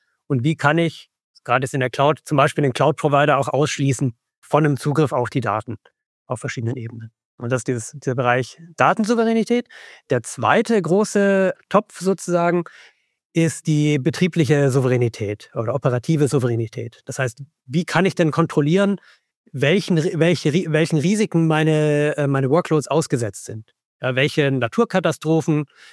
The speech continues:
zum Beispiel können sich wie auswirken? Wie resilient kann ich denn meine Systeme bauen?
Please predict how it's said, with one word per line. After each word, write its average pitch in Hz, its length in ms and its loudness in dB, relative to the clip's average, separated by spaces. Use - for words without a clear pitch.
zum 147 160 -2
Beispiel 139 320 2
können 151 240 0
sich 143 180 -4
wie 151 120 -2
auswirken? 143 500 0
Wie 175 140 0
resilient 156 840 0
kann 165 200 0
ich 202 100 0
denn 170 180 0
meine 151 240 0
Systeme 147 440 -2
bauen? 185 420 0